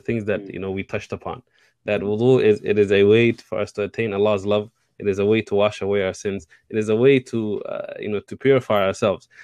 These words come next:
Speaker 1: So now we know that because of this, simply because of this, we are going to be more conscious when we go and, uh, make wudu, right? So this should be a reminder to every single person that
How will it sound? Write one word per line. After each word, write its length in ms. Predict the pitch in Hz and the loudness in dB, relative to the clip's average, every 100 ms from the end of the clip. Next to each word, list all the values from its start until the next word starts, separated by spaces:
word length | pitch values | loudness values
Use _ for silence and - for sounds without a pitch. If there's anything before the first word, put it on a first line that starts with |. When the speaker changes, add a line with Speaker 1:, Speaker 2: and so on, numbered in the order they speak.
| _ | _
Speaker 1:
So 140 | - | -4
now 280 | 113 143 165 160 131 | 2 4 4 4 4
we 80 | |
know 220 | 123 139 143 127 | 4 4 4 4
that 140 | 113 - 104 110 | 2 -2 -10 -6
because 260 | 165 170 | -2 0
of 160 | 151 120 | 0 0
this, 180 | 135 - - 165 | -2 -2 -4 -2
simply 320 | 170 147 131 | 0 0 -2
because 280 | 117 127 120 | -4 -6 -4
of 160 | 110 | -4
this, 280 | 131 185 - _ _ _ | -2 -4 -8 _ _ _
we 100 | 113 | 0
are 100 | 113 110 | 0 2
going 140 | 139 139 | 0 0
to 100 | 120 | -4
be 100 | 113 123 | 0 0
more 100 | 123 | 0
conscious 400 | 120 123 135 127 | -2 -2 -4 -6
when 120 | 107 101 | -6 -6
we 100 | 101 110 | -2 -2
go 100 | 101 | -2
and, 160 | 95 - - | -4 -10 -18
uh, 120 | - - | -20 -12
make 240 | 107 113 | -6 -6
wudu, 260 | 101 98 95 - _ _ _ _ - | -6 -6 -6 -8 _ _ _ _ -6
right? 180 | 90 - | -6 -2
So 280 | 131 123 | 2 2
this 240 | 107 139 - | 4 0 -2
should 240 | - 135 | -4 -4
be 160 | 123 117 | 0 2
a 80 | 113 | 2
reminder 460 | 113 110 135 123 110 | 0 0 0 0 -4
to 120 | - | -6
every 280 | 123 131 120 | -6 -4 -6
single 280 | - 123 107 | -4 -2 -2
person 460 | - 117 - 127 _ _ _ | -2 -4 -4 -8 _ _ _
that 180 | 98 104 | -2 -2